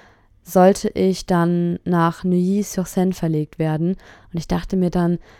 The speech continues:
mein Gott, wegen diesen zwei Tagen, also fünfunddreißig plus sechs und dann kommt ja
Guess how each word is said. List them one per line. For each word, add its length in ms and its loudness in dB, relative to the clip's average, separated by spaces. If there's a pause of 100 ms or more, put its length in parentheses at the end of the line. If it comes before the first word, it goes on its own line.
(120)
mein 340 4
Gott, 280 -2
wegen 220 2
diesen 280 2
zwei 300 0
Tagen, 460 -2
also 220 -4
fünfunddreißig 680 -4 (340)
plus 240 -4
sechs 300 2
und 160 -2
dann 140 0
kommt 280 -4
ja 240 -2